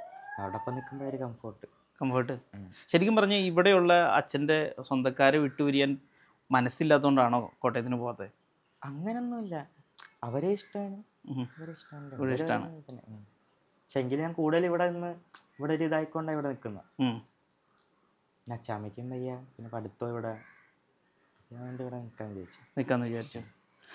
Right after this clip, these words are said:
Speaker 2: ശരിക്കും അമ്മയ്ക്ക് നേരത്തെ മുതൽ ഈ ആക്ടിങ്ങിനോട് ഇൻട്രസ്റ്റ് ഉണ്ടായിരുന്നോ അച്ഛനുള്ള സമയത്ത് മുതൽ?
Speaker 1: അങ്ങനെ TikTok അങ്ങനത്തെ പരിപാടി ഞാൻ പറഞ്ഞില്ലേ, അതൊക്കെ
Speaker 2: ആ.
Speaker 1: തന്നെ ചെയ്യുന്ന.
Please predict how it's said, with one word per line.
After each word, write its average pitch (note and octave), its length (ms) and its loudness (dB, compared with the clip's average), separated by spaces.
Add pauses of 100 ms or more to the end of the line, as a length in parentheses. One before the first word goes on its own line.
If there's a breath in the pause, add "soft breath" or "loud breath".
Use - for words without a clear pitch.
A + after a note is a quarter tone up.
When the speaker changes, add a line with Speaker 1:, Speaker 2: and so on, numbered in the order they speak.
(180 loud breath)
Speaker 2:
ശരിക്കും A3+ 360 10
അമ്മയ്ക്ക് G3+ 720 6
നേരത്തെ F3 440 6
മുതൽ E3 320 2
ഈ C#3 220 4 (460)
ആക്ടിങ്ങിനോട് D#3 600 2
ഇൻട്രസ്റ്റ് C#3 480 0
ഉണ്ടായിരുന്നോ A#2+ 420 -2 (600)
അച്ഛനുള്ള D3 360 6
സമയത്ത് B2+ 420 2
മുതൽ? A2+ 260 -6
Speaker 1:
അങ്ങനെ B2+ 400 -10
TikTok D#3 400 -6
അങ്ങനത്തെ D3+ 340 -2
പരിപാടി F3 280 0
ഞാൻ E3 200 -4
പറഞ്ഞില്ലേ, C3+ 320 -4
അതൊക്കെ G2+ 260 -8
Speaker 2:
ആ. B2+ 140 -2 (100)
Speaker 1:
തന്നെ C3 120 -8
ചെയ്യുന്ന. A2 300 -8